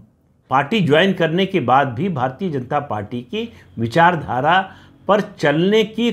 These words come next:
कोई उनकी तैयारी या उनके रुख में परिवर्तन दिखाई दे रहा हो, ऐसा भी नहीं है।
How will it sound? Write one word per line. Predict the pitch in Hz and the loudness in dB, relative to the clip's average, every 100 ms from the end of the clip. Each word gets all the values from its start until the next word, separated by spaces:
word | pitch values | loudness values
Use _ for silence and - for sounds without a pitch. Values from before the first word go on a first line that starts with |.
| - | -2
कोई | 185 208 | 0 2
उनकी | 202 - 156 147 208 214 | 0 -4 -6 -4 -4 -4
तैयारी | 156 117 117 139 202 226 220 - _ 120 | -2 0 2 2 2 -2 -4 -14 _ 2
या | 170 170 | 4 4
उनके | 143 135 135 180 | 2 0 2 4
रुख | 175 185 | 4 2
में | 208 196 | -4 -2
परिवर्तन | 143 131 147 147 226 196 - | 0 2 0 0 0 0 -2
दिखाई | 139 135 147 143 | -6 -4 -4 -2
दे | 139 | 0
रहा | 127 131 | 2 2
हो, | 131 185 233 - _ | 2 0 -4 -12 _
ऐसा | - 110 117 | -10 -6 -8
भी | 80 - | -8 -12
नहीं | 73 78 | -16 -16
है। | - | -20